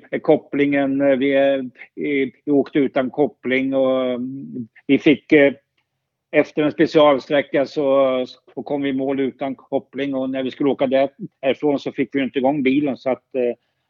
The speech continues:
och då stod fia-folket stod där, och vi stod och väntade ett tag, eh, så att de skulle kanske åka därifrån. Sen åkte de därifrån, då ropade vi om det, om det fanns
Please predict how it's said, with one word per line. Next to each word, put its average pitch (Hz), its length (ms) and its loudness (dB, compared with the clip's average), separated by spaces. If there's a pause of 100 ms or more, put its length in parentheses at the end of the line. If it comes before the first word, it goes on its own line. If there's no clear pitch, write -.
(180)
och 135 100 -2
då 139 140 6
stod 151 360 4
fia-folket 147 800 4
stod 151 320 2
där, 117 240 -4
och 123 300 -6 (520)
vi 135 120 -4
stod 143 220 2
och 139 80 4
väntade 139 360 2
ett - 60 -16
tag, 131 300 4
eh, 127 140 2
så 139 120 -2
att 131 120 -2
de 131 140 -2
skulle 127 580 -2 (280)
kanske 131 260 -6
åka 127 200 -2
därifrån. 127 480 -2
Sen 139 140 -8
åkte 139 240 -2
de 135 120 0
därifrån, 135 560 0
då 127 280 -2 (600)
ropade 151 380 4
vi 151 140 4
om 143 200 2
det, 139 380 4 (460)
om 139 160 -4
det 131 80 -4
fanns 135 240 -6